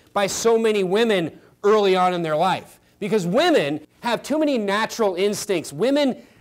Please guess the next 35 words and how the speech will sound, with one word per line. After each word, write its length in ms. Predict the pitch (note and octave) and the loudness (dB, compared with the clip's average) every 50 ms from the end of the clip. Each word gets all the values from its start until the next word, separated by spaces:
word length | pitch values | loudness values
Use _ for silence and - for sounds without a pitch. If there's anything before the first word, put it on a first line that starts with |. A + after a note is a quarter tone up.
| _ _ _ | _ _ _
naturally 680 | C#3 D#3+ F3+ G#3+ A3+ A#3 A#3 - - - A#3+ A3 G#3 G3+ | -10 -6 -4 0 0 0 0 -2 -2 -2 -2 -2 -2 -2
want 300 | F#3 F3+ F3+ F3+ F#3 F3+ | 0 0 0 0 -2 -2
to 60 | F#3+ | -6
get 180 | F3 C#3+ D#3+ C#3 | -6 -4 -6 -6
married. 380 | C3 C3 B2 A2 G2+ F2+ - _ _ _ _ _ _ _ _ _ _ _ _ _ _ _ _ _ _ _ _ _ _ _ | -6 -8 -8 -8 -10 -14 -16 _ _ _ _ _ _ _ _ _ _ _ _ _ _ _ _ _ _ _ _ _ _ _
Women 460 | G#3+ C#4 D4+ D4+ D#4 D#4 D4 C#4 A#3+ | 0 2 2 4 4 2 2 2 0
naturally 680 | A3 A3 A3+ B3 A#3+ - - B3 A#3+ A3+ A3+ A3+ A3 G#3+ | 0 0 0 0 0 -2 -2 -2 -2 0 0 -2 -2 -2
will 180 | G#3 G3+ G3 E3+ | 0 0 -2 -2
have 320 | D#3 G3+ G3 G#3 G#3 F3+ | -2 -2 0 0 0 0
a 40 | F#3+ | -2
maternal 560 | F3 F3 E3 - - - G#3 G#3 G#3 G3 F#3 | -2 -4 -4 -6 -8 -6 -2 0 0 0 0
instinct 540 | F3 F#3+ G3 - - - G3 F3+ D#3+ - - _ _ _ _ | 0 -2 -2 -4 -2 -2 -2 -2 -4 -6 -10 _ _ _ _
where 100 | F3+ F#3 | -2 0
they 100 | F#3+ G3+ | 0 2
will 140 | F#3+ F#3 F3+ | 2 0 0
naturally 580 | E3+ F3 F#3 G3+ G#3+ G#3 - A3+ G3+ G3 G3 | -2 -2 -2 -2 -2 -2 -2 -4 -6 -4 -6
want 280 | F3+ D#3+ F3 F3+ F3+ E3+ | -4 0 0 0 0 0
to 100 | - E3+ - | -4 -6 -6
have 440 | C#3+ D#3+ D#3+ E3 E3 D#3+ D#3+ - - - - _ _ _ - | -4 -4 -2 0 2 0 0 0 -4 -12 -20 _ _ _ -10
and 140 | D3 C#3+ | -8 -6
raise 240 | C#3+ C#3+ C#3+ C3+ - | -4 -4 -4 -4 -6
children. 380 | - - E3 D3 B2 A#2 A2 - | -6 -4 -4 -2 -2 -4 -6 -4
As 200 | D#3+ F3+ F#3 D3 | -2 -2 -2 0
they, 260 | G3+ F#3+ F#3 E3+ - - - - _ | -2 -2 -2 -4 -6 -10 -18 -18 _
as, 280 | - E3+ F3+ F3 D#3+ C#3+ | -2 0 0 0 0 -2
as 220 | - E3+ E3 D3+ | -4 -4 -4 -2
women 300 | D3+ F#3 G#3 G#3+ G#3+ G#3 | 0 0 0 0 0 0
go 180 | F3+ G3+ G3+ G3+ | 0 0 0 0
through, 460 | F#3+ - F#3+ F#3+ F#3 F#3+ F#3+ F#3 F#3 - - - | 0 -2 -2 0 0 0 0 0 -2 -8 -8 -4
as, 220 | D3 F3 E3 C3+ | -2 -2 -2 -2
as 240 | D3+ E3+ E3 D3 C3+ | -4 -6 -6 -4 -2
young 180 | F#3 G3+ G#3 G#3+ | 0 0 0 0
girls 240 | G3 G#3 G3+ F#3 D3 | 0 0 0 0 0
grow 280 | - F#3+ F#3 F#3 G3 | 0 2 4 4 4
up, 340 | G#3+ G#3+ G#3+ G#3 G#3 - - | 4 4 4 2 0 -4 -14